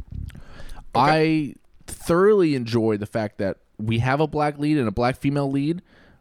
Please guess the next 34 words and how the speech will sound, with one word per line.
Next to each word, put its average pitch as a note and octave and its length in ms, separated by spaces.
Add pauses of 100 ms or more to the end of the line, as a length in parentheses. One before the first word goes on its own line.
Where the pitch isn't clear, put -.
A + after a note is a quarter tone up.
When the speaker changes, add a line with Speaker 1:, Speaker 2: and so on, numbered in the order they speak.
Speaker 2:
We C3+ 140
have, D3 120
we D3+ 240
have F#3+ 180
a, G3 60
we D#3 320
have F#3 120
a F3+ 40
lead, F3 420
we D#3+ 120
have C#3 180
a A#2 260
male D3 260
lead F3+ 200
and E3 100
a E3 40
female F3 360
lead, F#3 280 (580)
and C3+ 300 (580)
in C#3 120
a A#2+ 60
comic E3 360
book F#3+ 140
movie, F#3+ 540
and A2+ 180
they're A#2+ 140
not C3 380 (260)
love C#3+ 300
interests. - 680 (1400)
Speaker 1:
That C#3+ 280
is F#3+ 140
true. G#3 320
Speaker 2:
There's C#3 260
no, F#3+ 600